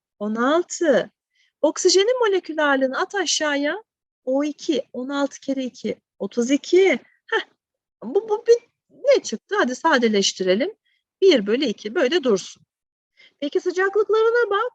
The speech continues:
Hayda, sıcaklıkları da farklı. O zaman de ki, "Hocam oksijenin hızının metanın hızına oranı karekök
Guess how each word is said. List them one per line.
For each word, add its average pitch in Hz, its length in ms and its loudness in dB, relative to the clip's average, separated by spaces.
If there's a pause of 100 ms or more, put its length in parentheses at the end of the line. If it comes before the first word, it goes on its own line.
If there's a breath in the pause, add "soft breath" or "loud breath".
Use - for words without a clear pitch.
(140)
Hayda, 254 680 -8
sıcaklıkları 302 760 -2
da 440 120 -2
farklı. 208 680 -6 (460 soft breath)
O 254 80 -4
zaman 349 420 0
de 466 40 6 (100)
ki, 294 180 4
"Hocam 262 460 0
oksijenin 302 500 -4
hızının 226 560 -8 (420 soft breath)
metanın 302 420 -2
hızına 202 560 -4
oranı 208 680 0
karekök 247 640 -2